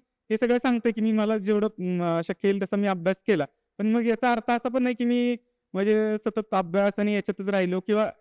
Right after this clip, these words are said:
जे, अं, काही सांगितलं जातं की अठरा अठरा तास अभ्यास करतात, पण असं काही नसतं. आता, आता आधीच्या पण यांनी स-, सत्कार मूर्तींनी सांगितलं तसं की अभ्यास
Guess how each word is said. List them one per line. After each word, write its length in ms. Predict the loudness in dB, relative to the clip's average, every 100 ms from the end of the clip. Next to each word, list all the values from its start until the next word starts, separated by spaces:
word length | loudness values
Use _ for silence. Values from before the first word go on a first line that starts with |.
| -2
जे, 140 | -2
अं, 420 | -2 _ -6 -4 0
काही 180 | 0 0
सांगितलं 360 | 0 0 0 0
जातं 100 | -2
की 180 | -4 -6 _ _
अठरा 260 | -6 -2 0
अठरा 200 | 0 -2 -2
तास 100 | -2
अभ्यास 320 | 0 0 0 0
करतात, 260 | -2 -4 -4
पण 120 | -2
असं 180 | -2 0
काही 140 | 2
नसतं. 360 | 2 0 -2 -2 -2 _ -6 -4
आता, 340 | -2 -2 -2
आता 240 | -2 -2 -2
आधीच्या 280 | 0 -2
पण 280 | -2 -2 -2 0
यांनी 320 | 0 2 -2
स-, 120 | -6 _ _
सत्कार 280 | -6 -2 0
मूर्तींनी 300 | 0 -2 -2
सांगितलं 360 | -2 -2 -2 -6 _ _ -8
तसं 140 | -2 -2
की 120 | -2
अभ्यास 440 | -2 -2 0 -2